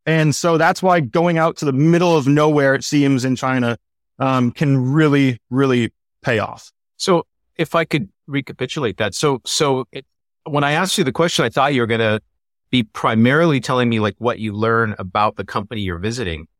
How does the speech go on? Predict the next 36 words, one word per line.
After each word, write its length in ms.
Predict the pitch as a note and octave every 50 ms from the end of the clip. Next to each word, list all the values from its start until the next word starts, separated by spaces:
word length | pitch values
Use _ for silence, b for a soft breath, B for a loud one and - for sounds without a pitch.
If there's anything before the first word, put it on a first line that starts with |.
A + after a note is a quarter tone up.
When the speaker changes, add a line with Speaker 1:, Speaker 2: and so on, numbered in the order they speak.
| _ _
Speaker 2:
But 80 | - A#2+
it 100 | A#2 -
seems 280 | - - E3 F#3 F3
like 160 | - C#3+ A2+ -
sometimes 460 | - D#3+ D#3 D3+ - D#3+ C#3+ A#2+ A2
what 180 | A2 B2+ A#2
you're 120 | G#2+ G#2+ G#2+
learning 300 | G#2+ A2 A2+ A2 G#2+ G#2
is 100 | F#2+ -
about 300 | F#2 - G#2+ G2 G2 -
their 100 | F#2+ F2+
supply 460 | - - F#2 - - - A2 A2+ B2
chain, 300 | A2 - - G#2+ G2 F#2+
and 100 | F#2 F#2
then 60 | G2 G2+
you 80 | G2+
discover 420 | F#2 G2+ - - - A2 G2 G2 G2+
another 640 | - G2 F#2+ G2 G2+ A2 A#2 A#2 A#2+ G#2+ G2+ F#2+ - _ _ _ _ _ _ _ _ _ _ _
company 440 | - - D3+ D3 C#3+ - A#2+ G2+ G2
that's 200 | F2 F#2+ F#2 -
super 320 | - - B2 - - G#2
valuable 680 | F2 G2 G2 G2+ A2 A#2 A2 F#2 F2+ F#2 F2 F2+ - - _ _ _ _ -
that, 160 | G#2+ F#2+ - _ _ _ _ _
you 80 | G#2+ G2
know, 120 | F2+ F2
is 120 | F#2 F2
integrated 360 | A#2 B2+ C3 A2+ A#2+ G#2+ A#2 G#2
Speaker 1:
Yep. 80 | -
Speaker 2:
in 40 | -
their 140 | G2 F#2+ F2
supply 360 | - - F2+ - A2+ A2 A2+
chain 260 | A2+ - - G#2 F2
and 100 | F2 F2+
has 200 | F#2+ F#2+ F#2 F2+
some 200 | - - F#2+ F2+
unique, 380 | F2+ F2+ E2+ F2 F2+ F2+ E2+